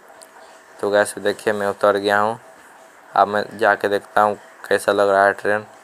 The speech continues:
चलो, चलो, चलो, फटाफट चलो। देखिए guys, देखिए कैसा लग रहा है train, आप लोग कमेंट में बताइएगा।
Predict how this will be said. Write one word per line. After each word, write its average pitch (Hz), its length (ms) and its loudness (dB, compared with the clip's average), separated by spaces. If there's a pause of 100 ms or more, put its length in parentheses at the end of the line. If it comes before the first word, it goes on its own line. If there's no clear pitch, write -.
(460)
चलो, 104 220 0
चलो, 107 280 0
चलो, 107 240 -4
फटाफट 104 420 -2
चलो। 110 340 -2 (760)
देखिए 123 440 0
guys, 123 340 2 (1700)
देखिए 131 380 -2
कैसा 131 380 2
लग 131 200 6
रहा 131 80 8
है 135 120 4
train, 139 280 4
आप 131 140 4
लोग 131 280 4 (220)
कमेंट 135 260 6
में 135 120 -2
बताइएगा। 135 680 6